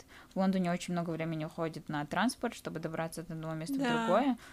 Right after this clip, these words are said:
Speaker 1: И, в принципе, мы, мне кажется, мы сэкономили там чуть ли, я не знаю, до десяти часов в неделю и, и, э, транспорта. Поэтому, да, баланс восстановлен.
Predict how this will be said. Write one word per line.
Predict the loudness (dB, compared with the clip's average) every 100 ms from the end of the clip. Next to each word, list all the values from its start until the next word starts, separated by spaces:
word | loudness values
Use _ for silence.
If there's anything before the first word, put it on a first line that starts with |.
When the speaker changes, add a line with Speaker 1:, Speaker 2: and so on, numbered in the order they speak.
| -8
Speaker 1:
И, | -8
в | -2
принципе, | -2 -2 -2
мы, | -2 0
мне | 2 2 2
кажется, | 0 -4 -4
мы | -4
сэкономили | -4 -4 0 0 0 -2 -4
там | -4 -4
чуть | -8 -6
ли, | -4
я | -2
не | -4
знаю, | -4 -4 -4
до | -2 -2 -2
десяти | -2 -4 -2 -2 -2
часов | 0 2 2 0 -4 -10 -8
в |
неделю | -2 -2 0 0 0 -2 -6 -20 -20 -20 -20 -20 -20 -20 -20 -10
и, | -4 -2 -4 -8
и, | -16 -16 -10
э, | -8 -6 -6 -6 -4
транспорта. | -2 -2 -4 -10 -6 -6 -6 -12 -20 -12
Поэтому, | -8 -4 -2 -2 -2 -2 -4 -6 -8 -12 -18 -12
да, | -6 -6 -6 -4
баланс | 0 2 0 -2
восстановлен. | -8 -6 -6 -4 -6 -10